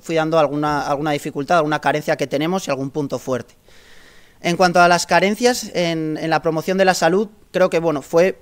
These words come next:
mi di-, principal dificultad que yo expuse y la que todos expusieron.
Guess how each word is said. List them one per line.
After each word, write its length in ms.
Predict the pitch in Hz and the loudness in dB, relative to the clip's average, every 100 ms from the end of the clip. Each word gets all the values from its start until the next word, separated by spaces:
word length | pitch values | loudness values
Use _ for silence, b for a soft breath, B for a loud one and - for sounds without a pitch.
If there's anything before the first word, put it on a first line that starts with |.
| - | -8
mi 280 | 165 165 165 | -4 -2 -2
di-, 120 | 156 | -6
principal 580 | - 160 143 165 170 180 | -6 -8 -6 -2 0 0
dificultad 460 | 175 165 160 175 | 0 -6 -2 -2
que 80 | 175 | 0
yo 60 | 160 | -2
expuse 280 | - 185 214 | -2 -4 0
y 40 | |
la 100 | 175 | 0
que 80 | 151 | 0
todos 260 | - 170 170 | -2 -2 -2
expusieron. 600 | - 147 180 170 127 | -6 -6 -2 -2 -2